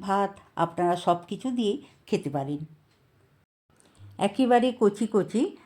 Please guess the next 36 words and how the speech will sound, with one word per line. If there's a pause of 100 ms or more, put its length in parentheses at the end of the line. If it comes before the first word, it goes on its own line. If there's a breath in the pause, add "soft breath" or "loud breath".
(200 loud breath)
সজনে
ডাঁটা
দিয়ে
এই
তরকারিটা (220)
বাড়িতে
একবার (120)
তৈরি
করে (120)
শুধু (100)
খেয়ে (140)
দেখুন, (500 loud breath)
আপনাদের (240)
কতটা (140)
ভালো (100)
লাগবে। (880)
আপনারা
ভাবেন
যে
ডাঁটা
আলুর
তরকারিটা (100)
কী (120)
একটা (140)
তরকারি, (140)
আপনাদের
ভালো
লাগে
না,
কিন্তু (400 loud breath)
এইভাবে (100)
একবার (100)
আপনারা (120)
তৈরি
করে (140)
খেয়ে